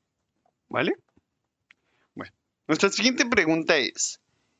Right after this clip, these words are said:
¿qué debiéramos hacer nosotros si hemos entristecido al Espíritu Santo? Exactamente.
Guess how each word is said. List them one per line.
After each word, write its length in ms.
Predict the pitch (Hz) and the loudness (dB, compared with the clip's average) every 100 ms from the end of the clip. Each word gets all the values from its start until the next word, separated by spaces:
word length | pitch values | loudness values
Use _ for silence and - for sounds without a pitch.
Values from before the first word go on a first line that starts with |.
| _ _ _ | _ _ _
¿qué 180 | - 254 | 0 2
debiéramos 760 | 269 262 262 262 254 247 254 165 | 2 2 2 2 2 2 0 -2
hacer 380 | 143 135 123 | 0 0 2
nosotros 540 | 139 160 - 156 175 - | 2 0 -2 -4 -4 -4
si 200 | 135 123 | -2 -2
hemos 260 | 117 139 | -2 -2
entristecido 1080 | 165 143 127 113 101 - 107 - 110 110 127 | -4 -4 -6 -6 -8 -8 -10 -6 -2 0 0
al 100 | 131 | -2
Espíritu 600 | 107 - 98 98 101 127 | -6 -10 -10 -8 -8 -10
Santo? 500 | 107 98 101 - 302 _ _ _ _ _ _ - | -6 -6 -6 -6 -8 _ _ _ _ _ _ -10
Exactamente. 960 | 110 95 - 92 - 107 113 101 - | -10 -10 -18 -20 -14 -12 -10 -12 -20